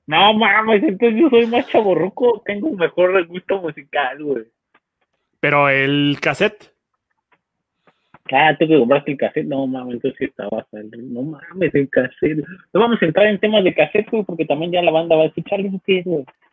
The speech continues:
Speaker 1: Pero sí hago un chingo de, eh, eh, toda, o sea, lo que voy es que creo que toda esta contada de anécdotas solamente demuestra que somos unos chavorrucos,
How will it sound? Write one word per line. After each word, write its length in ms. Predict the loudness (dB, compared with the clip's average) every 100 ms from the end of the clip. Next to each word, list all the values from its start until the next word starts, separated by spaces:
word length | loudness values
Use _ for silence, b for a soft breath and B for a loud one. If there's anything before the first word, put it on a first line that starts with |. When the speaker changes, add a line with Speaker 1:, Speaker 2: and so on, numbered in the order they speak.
| _ _ _ 0
Speaker 1:
Pero 280 | 2 2 0
sí 80 | 0
hago 200 | 0 0
un 120 | -2
chingo 300 | -2 0 2
de, 100 | 0
eh, 360 | -2 0 0 0 -6
eh, 140 | -6 _ _ _ -20 _ _ _ _ _
toda, 420 | -4 2 2 0 -4
o 140 | -2 2
sea, 140 | 2
lo 140 | 2 -2
que 80 |
voy 140 | -4 -4
es 80 | -4
que 100 | -4
creo 140 | -2
que 120 | -4
toda 240 | -2 0 0
esta 560 | -2 0 2 2 0 -4 _ -6
contada 360 | -4 0 2 2
de 160 | 2
anécdotas 500 | 0 -2 -2 -2 -2 0
solamente 520 | 0 0 -4 -4 -4
demuestra 480 | -2 -4 -6 -6 -4
que 80 | -6
somos 260 | -6 -6 -6
unos 260 | -4 -4 -6
chavorrucos, 680 | -8 -6 -6 -6 -6 -6